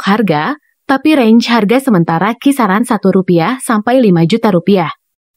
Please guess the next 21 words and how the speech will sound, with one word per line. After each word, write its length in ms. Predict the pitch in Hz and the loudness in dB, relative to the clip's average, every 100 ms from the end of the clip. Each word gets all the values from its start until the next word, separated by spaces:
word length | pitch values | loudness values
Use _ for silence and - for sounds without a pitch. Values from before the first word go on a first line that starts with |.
| _ _ - | _ _ -8
Sebagian 560 | - 214 214 196 226 254 | -4 0 2 2 2 2
hasil 400 | 208 220 202 - | 0 0 -2 -2
karyanya 560 | 190 180 185 190 220 | 0 2 2 2 2
sudah 240 | 240 196 190 | 0 0 2
dijual 480 | 185 190 180 240 | 2 2 0 0
ke 80 | 240 | -2
Jakarta, 720 | 175 170 175 160 175 185 269 - | -2 -2 -4 -4 -4 -4 -6 -6
Karawang, 560 | - 202 175 185 254 214 | -4 -2 -2 0 0 0
dan 160 | 160 | 0
Bekasi. 560 | 151 160 185 - 175 147 - _ _ _ _ _ _ | -2 -2 -4 -2 -2 -4 -10 _ _ _ _ _ _
Ia 320 | - 190 190 | -2 0 0
sengaja 400 | 226 190 190 202 | 2 2 2 0
tidak 320 | 269 214 233 240 | -2 -2 0 0
memberikan 560 | 202 180 185 220 254 | 2 2 0 0 0
polesan 480 | 208 185 - 214 254 | 2 0 0 -2 -2
apapun 480 | 220 214 214 247 277 | -2 -4 0 0 0
terhadap 400 | 190 180 190 - | 0 0 -2 -2
kerajinannya 880 | 196 170 180 165 175 175 165 240 285 | -2 0 0 2 2 2 2 0 0
untuk 320 | 226 233 277 233 | 0 0 0 0
mempertahankan 720 | 196 170 170 175 175 196 196 | 0 -2 -2 -2 0 0 2
nilai 400 | 185 165 170 | 2 0 0